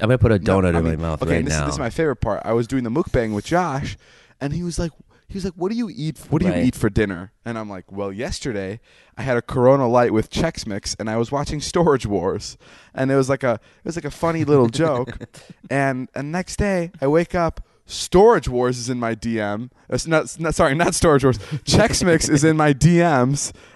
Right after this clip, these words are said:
Speaker 2: and they're like, "Hey, we saw that you love us. We wanna send you something." And I'm like, "No way." And then,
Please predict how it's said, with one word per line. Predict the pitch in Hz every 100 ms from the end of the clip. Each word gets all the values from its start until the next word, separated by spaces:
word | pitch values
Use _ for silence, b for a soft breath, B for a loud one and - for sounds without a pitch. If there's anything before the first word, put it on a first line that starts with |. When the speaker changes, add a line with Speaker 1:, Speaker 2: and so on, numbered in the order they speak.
| -
Speaker 2:
and | 143
they're | 147
like, | 135 -
"Hey, | 170 180 165 160 b b
we | 135
saw | 147 175 160
that | 156
you | 143
love | 139 160
us. | 147 147
We | 143
wanna | 139 151 151
send | 277 277
you | 156
something." | 147 139 143 120
And | 143
I'm |
like, | 143 135
"No | 147 160 165
way." | 170 160 151 B B _
And | 135 151
then, | 151